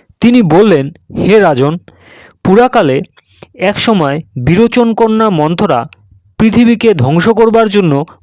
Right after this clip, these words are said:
উঠে পড়ে লেগেছিল। এইরূপ শোনা যায় যে দেবরাজ ইন্দ্র তাকে হত্যা করেছিলেন। আবার পুরাকালে শুক্রাচার্যের মাতা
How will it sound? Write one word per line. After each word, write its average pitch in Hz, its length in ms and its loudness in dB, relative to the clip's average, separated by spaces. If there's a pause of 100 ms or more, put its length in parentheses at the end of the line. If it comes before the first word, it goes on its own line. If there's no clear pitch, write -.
(100)
উঠে 208 240 0
পড়ে 214 240 4
লেগেছিল। 151 440 0 (880)
এইরূপ 226 340 4
শোনা 226 320 0
যায় 143 280 -2 (320)
যে 165 160 2
দেবরাজ 180 640 2
ইন্দ্র 233 340 2
তাকে 190 380 -2 (120)
হত্যা 196 420 -2
করেছিলেন। 156 500 0 (640)
আবার 180 360 0 (340)
পুরাকালে 196 640 0 (180)
শুক্রাচার্যের 214 880 0
মাতা 170 440 -2